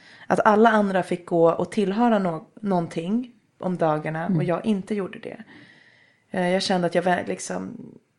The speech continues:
Speaker 1: nej, jag, jag, jag började verkligen bli deprimerad. Jag insåg själv att jag måste ta mig ur det här för mitt eget bästa. Och kände liksom när jag började på Devote att när vi hade vår första fredagsfika så näst-, alltså,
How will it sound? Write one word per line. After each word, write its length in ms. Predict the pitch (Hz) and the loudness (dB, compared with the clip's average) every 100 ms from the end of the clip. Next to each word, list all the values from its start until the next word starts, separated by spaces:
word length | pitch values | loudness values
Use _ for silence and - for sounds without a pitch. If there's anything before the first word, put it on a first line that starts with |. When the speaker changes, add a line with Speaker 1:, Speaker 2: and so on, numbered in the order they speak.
| _ | _
Speaker 1:
nej, 360 | - 208 208 190 | -8 -2 0 0
jag, 120 | 214 | -2
jag, 200 | 220 208 - | -4 -6 -2
jag 200 | 233 233 | -2 0
började 240 | 214 175 | 0 0
verkligen 300 | 175 160 165 | 0 -2 -6
bli 80 | 165 | -8
deprimerad. 280 | 185 175 180 | -4 -4 -2
Jag 60 | |
insåg 320 | 208 170 - 185 | -4 -6 -8 -4
själv 160 | 175 | -4
att 220 | 165 - | -4 -4
jag 220 | 196 196 190 | 0 2 0
måste 280 | 185 - | -4 -6
ta 160 | 160 160 | -4 -2
mig 120 | 175 | -2
ur 120 | 180 | -2
det 60 | - | -2
här 120 | 160 | -6
för 100 | 165 | -8
mitt 120 | 165 | -8
eget 180 | 165 165 | -8 -8
bästa. 480 | 165 - - - 190 - - - - - - _ | -10 -12 -16 -8 -8 -8 -16 -20 -20 -20 -20 _
Och 400 | - 185 180 180 185 - - - - _ _ _ | -6 -4 -4 -6 -8 -14 -20 -20 -20 _ _ _
kände 420 | - - 180 180 185 | -10 -4 -4 -4 -6
liksom 360 | 170 - 180 185 - | -6 -8 -10 -10 -12
när 80 | 185 | -10
jag 80 | 180 | -6
började 240 | 175 165 | -6 -4
på 80 | 165 | -6
Devote 460 | 170 190 185 - | -6 -4 -6 -8
att 180 | 165 - _ _ _ - _ _ _ | -14 -16 _ _ _ -20 _ _ _
när 100 | 202 | 0
vi 80 | 233 | 4
hade 160 | 220 175 | 4 2
vår 80 | |
första 320 | 175 196 - 165 | -2 -4 -4 -6
fredagsfika 1120 | - 202 160 160 - - 202 165 - - - _ _ _ _ | -4 -4 -2 -4 -8 -8 -6 -8 -12 -12 -14 _ _ _ _
så 160 | - 190 185 _ - - _ - | -6 -6 -6 _ -20 -20 _ -14
näst-, 280 | 196 190 - | -8 -8 -8
alltså, 160 | 185 | -8